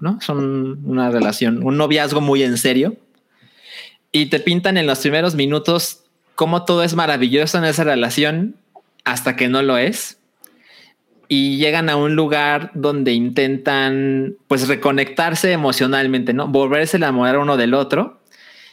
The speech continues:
Y ya saben, es un lugar alejado de la, de la civilización y hay mucha naturaleza y demás. Y empiezan a caminar y de repente llegan a Shmigadun, que es un lugar perfecto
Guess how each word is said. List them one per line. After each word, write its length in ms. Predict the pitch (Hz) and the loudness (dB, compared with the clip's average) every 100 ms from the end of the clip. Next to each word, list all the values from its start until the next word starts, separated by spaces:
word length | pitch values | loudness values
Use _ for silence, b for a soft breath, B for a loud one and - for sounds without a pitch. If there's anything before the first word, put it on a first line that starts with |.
| B - | B -2
Y 340 | 135 123 120 | 2 2 2
ya 100 | 127 | 0
saben, 300 | 123 123 120 | 0 0 0
es 100 | 123 | 0
un 100 | 135 | 0
lugar 200 | 127 123 | 0 2
alejado 380 | 123 107 117 117 | 0 0 0 0
de 100 | 110 | 0
la, 600 | 101 98 95 98 98 90 - | 0 0 -2 -2 -4 -6 -6
de 100 | 98 | -4
la 100 | 95 | -2
civilización 1080 | - 98 95 - - 156 165 165 160 160 135 | -2 0 0 -2 0 0 2 0 0 0 0
y 240 | 107 101 | 0 0
hay 120 | 101 | 0
mucha 200 | 113 110 | -2 -2
naturaleza 640 | 104 95 98 107 127 131 110 | -2 -2 0 2 0 0 -2
y 20 | |
demás. 300 | 113 127 131 | 0 -2 0
Y 60 | |
empiezan 340 | 127 135 180 151 | 0 0 0 -2
a 100 | 139 | -2
caminar 680 | 120 117 120 131 147 202 285 - - _ _ | 0 0 2 2 2 0 -2 -10 -20 _ _
y 140 | 123 | 0
de 100 | 127 | 2
repente 540 | 127 131 160 160 165 160 | 0 -2 -2 -2 0 0
llegan 420 | 160 165 170 175 | 0 0 -2 -2
a 340 | 139 135 147 - - | -2 -2 -2 -8 -6
Shmigadun, 800 | - 196 196 143 135 120 131 - b b b _ | 0 2 2 0 0 0 -4 -12 b b b _
que 180 | 156 147 | 0 0
es 140 | 147 | 0
un 140 | 170 | 0
lugar 540 | 165 156 156 147 143 - | 0 0 0 0 -2 -4
perfecto 640 | 131 - 156 156 165 - | -4 -2 -4 -2 -4 -4